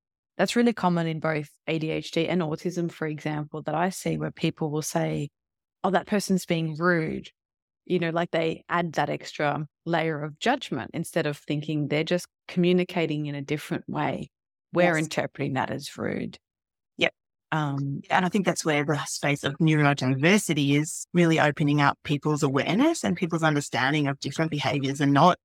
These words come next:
Speaker 2: labeling them as that, that moral failing or whatever the old-fashioned way of thinking about it might have been.
Speaker 1: Mm.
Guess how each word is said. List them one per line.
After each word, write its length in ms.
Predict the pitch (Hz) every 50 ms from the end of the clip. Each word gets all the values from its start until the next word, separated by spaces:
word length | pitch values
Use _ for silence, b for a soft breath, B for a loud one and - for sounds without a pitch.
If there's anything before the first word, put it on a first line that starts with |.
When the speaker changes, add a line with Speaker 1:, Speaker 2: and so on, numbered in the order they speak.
| _
Speaker 2:
labeling 600 | - 151 143 131 139 143 139 131 131 131 131 131
them 180 | 131 127 123 123
as 220 | - 92 - - - -
that, 160 | - - - _ _ - 170 -
that 160 | - - -
moral 380 | 151 147 135 131 113 120 127 131
failing 560 | - - - 151 151 151 143 143 147 151 151
or 240 | 147 - - - - - _
whatever 300 | - - - 156 143 156
the 200 | 143 147 143 143 - _ _ _ _ _ _ _ _ _ _ _ _ _ _ 131
old-fashioned 600 | 139 147 147 - - 139 135 - - 165 156 151
way 180 | 143 135 135
of 60 | 143 -
thinking 260 | - 139 143 - 151
about 200 | 147 139 139 131
it 60 | -
might 160 | - 143 143
have 140 | 131 139 -
been. 260 | - - - 196 175 - _ _ _ _ _ _ _ _ _ _ _ - 170
Speaker 1:
Mm. 300 | 165 160 156 156 151